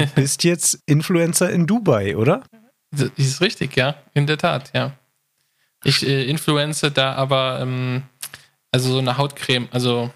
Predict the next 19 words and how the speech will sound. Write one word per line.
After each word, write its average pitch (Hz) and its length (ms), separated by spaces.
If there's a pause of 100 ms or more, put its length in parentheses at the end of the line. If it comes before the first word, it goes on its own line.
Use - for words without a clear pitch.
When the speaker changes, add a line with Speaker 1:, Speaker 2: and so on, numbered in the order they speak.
(140)
Speaker 2:
das 131 120
ist 127 120
so 131 140 (140)
Beauty-Zeug. 123 1300 (1040)
Speaker 1:
Die 156 80
von 156 180
Uschi 160 220
Glas? 147 580 (320)
Speaker 2:
Ähm, 135 460
nee. 135 400 (760)
Uschi 147 180
Glas 135 260
hat 156 100
eine 139 140
Hautcreme? 196 420 (960)
Speaker 1:
Ich 127 140
denke, 160 380
Speaker 2:
Ä- 101 100
Speaker 1:
ja. 120 220